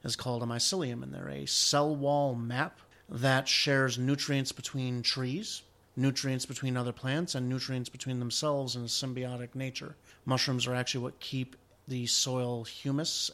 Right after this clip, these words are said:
and full of vitality. And mycelium actually helped to spread all nutrients between different, uh,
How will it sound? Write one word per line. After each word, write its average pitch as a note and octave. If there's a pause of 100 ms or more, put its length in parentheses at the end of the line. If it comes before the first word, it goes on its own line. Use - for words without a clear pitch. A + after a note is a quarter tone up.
and A#2+
full -
of A#2
vitality. D3+ (300)
And B2+
mycelium C#3+
actually C3
helped B2+
to B2+
spread B2
all B2
nutrients B2
between B2
different, A#2+
uh, C#2+